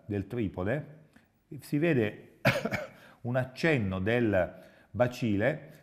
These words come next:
ma ad esempio della gru non c'è, eh, presenza. Ecco, qua ci porta veramente alla cognizione più arcaica.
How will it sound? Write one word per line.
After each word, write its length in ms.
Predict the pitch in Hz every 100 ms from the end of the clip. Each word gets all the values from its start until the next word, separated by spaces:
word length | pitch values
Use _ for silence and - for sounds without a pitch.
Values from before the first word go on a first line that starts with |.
| -
ma 120 | 156
ad 100 | 156
esempio 380 | 165 135 156 135
della 200 | 107 123
gru 200 | 107 120
non 160 | 113 90
c'è, 280 | - 104 87 90 -
eh, 260 | 92 82 80
presenza. 680 | 101 98 110 98 78 - - _ _
Ecco, 540 | - 123 104 90 - -
qua 220 | - 170 170
ci 120 | 101
porta 400 | 107 127 - 92
veramente 560 | 87 87 107 113 95 -
alla 300 | 90 90 87
cognizione 520 | - 90 85 104 95
più 120 | 85
arcaica. 720 | 71 - 101 92 80 - -